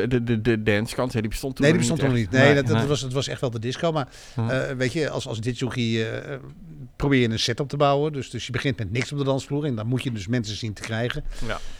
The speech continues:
Speaker 2: En
Speaker 1: En in
Speaker 2: dan,
Speaker 1: beweging houden.
Speaker 2: en, en dan heb je altijd, weet je, als, als, als, als op een gegeven moment, hè, je, je begint dan rustig, je begint met wat nieuwe dingen die, die nog niemand kent. En, eh,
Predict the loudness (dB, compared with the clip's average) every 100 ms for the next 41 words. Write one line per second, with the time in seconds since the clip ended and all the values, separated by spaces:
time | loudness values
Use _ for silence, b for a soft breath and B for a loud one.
0 | B B 2 4 4 4 4 2 0 0
1 | -2 -6 -10 -2 2 4 2 0 0 2
2 | 2 2 0 -2 2 2 4 2 2 0
3 | -2 -2 -4 -4 -4 -4 -4 -8 -4 -2
4 | -2 -2 0 0 -2 -6 B B B B
5 | 0 2 0 -2 2 2 2 2 0 0
6 | -4 -4 -2 -2 -2 -2 0 2 2 2
7 | 0 0 -2 -4 -4 -4 -2 -2 -4 -2
8 | 0 0 0 -2 -4 B B B B -8